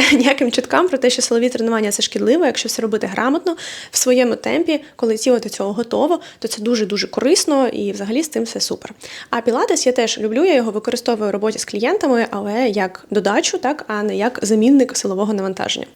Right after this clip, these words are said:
Так, і останній пункт, про який я сьогодні хочу поговорити, і він стосується мобільності. Мобільність, тобто здатність наших суглобів рухатися в повну амплітуду, підконтрольно, так, не коли хтось нас там тягне за ногу, коли ми самі цю ногу піднімаємо.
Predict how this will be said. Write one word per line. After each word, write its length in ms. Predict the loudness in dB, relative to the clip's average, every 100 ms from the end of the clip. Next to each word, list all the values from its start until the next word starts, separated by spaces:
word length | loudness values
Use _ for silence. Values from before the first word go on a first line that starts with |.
| _ -10
Так, 100 | -8 0
і 100 | 4
останній 420 | 4 4 4 2
пункт, 340 | 4 4 4 2
про 120 | 2
який 180 | 4 4
я 80 | 2
сьогодні 380 | 2 2 0
хочу 300 | 2 0 0
поговорити, 680 | -2 0 2 0 0 0 0 -2 -14 -16 -2 4
і 120 | 6
він 180 | 6 2
стосується 520 | 0 0 0 0 2
мобільності. 600 | 4 4 2 -2 -4 -8 -10 -4
Мобільність, 560 | 0 2 4 4 2 -4
тобто 220 | -10 -8 -2
здатність 400 | -2 -2 -4 -6
наших 300 | -6 -8 -6
суглобів 440 | -2 2 0 0 -4
рухатися 380 | -6 -6 -8 -6
в 40 |
повну 240 | -4 -4 -4
амплітуду, 520 | -6 -4 0 0 -2 -8 -2
підконтрольно, 600 | -2 0 2 4 4 2 0
так, 220 | -4 -2
не 80 | 0
коли 180 | 2 2
хтось 260 | 2 -4
нас 120 | -4
там 140 | -4 -2
тягне 280 | -2 0 -2
за 140 | 0
ногу, 220 | 0 0
коли 180 | -2 -2
ми 80 | -2
самі 280 | 0 -2 -2
цю 140 | -2
ногу 180 | -2 -2
піднімаємо. 560 | -2 0 0 -2 -4